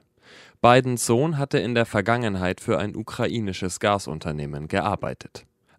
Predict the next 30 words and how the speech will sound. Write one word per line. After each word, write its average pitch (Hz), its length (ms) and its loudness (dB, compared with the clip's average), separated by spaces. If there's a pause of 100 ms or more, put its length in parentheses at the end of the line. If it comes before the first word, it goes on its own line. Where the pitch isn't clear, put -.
Ein 123 220 4
U-S-Geheimdienstler 113 1160 0
soll 98 280 2
über 101 160 0
das 95 200 -2
Telefonat 104 680 -2
zwischen 92 380 -4
Trump 123 320 -2
und 92 160 -6
Selenskyj 101 540 -2
so 113 180 2
besorgt 120 420 0
gewesen 92 440 0
sein, 101 320 2 (260)
dass 110 180 0
er 131 140 2
intern 92 540 -4
Beschwerde 87 580 -2
einlegte. 73 600 -10 (680)
Trump 113 300 4
erklärte, 139 600 0
alle 139 240 2
seine 98 320 2
Gespräche 117 560 -2
mit 90 200 -4
ausländischen 101 680 -2
Kollegen 101 500 -2
seien 107 320 -2
so 113 180 -2
wörtlich 101 540 0